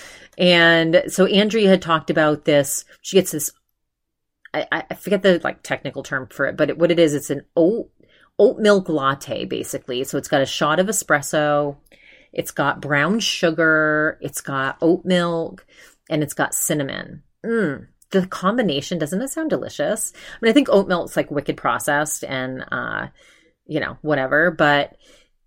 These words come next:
mm, it was so good. It was, it was definitely, it, it hit the spot.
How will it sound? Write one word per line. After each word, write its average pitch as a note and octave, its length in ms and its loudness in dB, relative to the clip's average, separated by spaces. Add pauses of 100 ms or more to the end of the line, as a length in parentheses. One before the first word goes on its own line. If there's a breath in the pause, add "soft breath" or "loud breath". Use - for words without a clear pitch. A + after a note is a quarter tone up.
(180)
mm, C#3 360 -6 (220)
it E3+ 80 0
was F#3 180 4
so C#3 220 -2
good. C#3 260 -2
It C#3 80 0
was, D3+ 340 -2
it F3+ 100 -4
was E3 180 0
definitely, F3+ 840 0
it, - 360 -2
it - 140 -2
hit E3 180 -8
the - 60 -10
spot. D3+ 580 -4